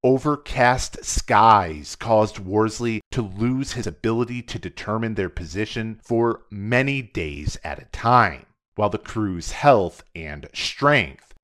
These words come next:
weakened daily. Worsley knew that the survival of the crew depended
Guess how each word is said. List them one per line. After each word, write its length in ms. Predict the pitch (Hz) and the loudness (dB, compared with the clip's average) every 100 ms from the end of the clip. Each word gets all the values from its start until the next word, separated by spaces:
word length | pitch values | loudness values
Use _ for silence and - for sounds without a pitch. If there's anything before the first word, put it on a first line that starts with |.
| 90 | -12
weakened 680 | 113 160 - 76 60 57 - _ 87 | -2 -2 -2 -10 -14 -18 -20 _ -8
daily. 680 | 104 123 123 76 60 50 _ _ _ _ _ _ _ _ _ _ _ - | -2 0 0 -4 -14 -20 _ _ _ _ _ _ _ _ _ _ _ -10
Worsley 640 | 101 127 156 - 160 156 | 2 4 4 0 -2 -2
knew 640 | 139 127 160 95 - - - | -2 -2 -2 -2 -8 -18 -6
that 360 | 92 87 87 90 | -2 -2 -6 -6
the 240 | 98 92 - | -6 -6 -10
survival 800 | - 98 82 101 123 135 135 131 | -6 -6 -2 2 2 2 0 -2
of 140 | 117 | -4
the 80 | 120 | -8
crew 580 | - 139 147 87 69 - | -4 0 0 -2 -8 -12
depended 680 | - - 117 107 104 98 | -10 -4 -2 0 0 -2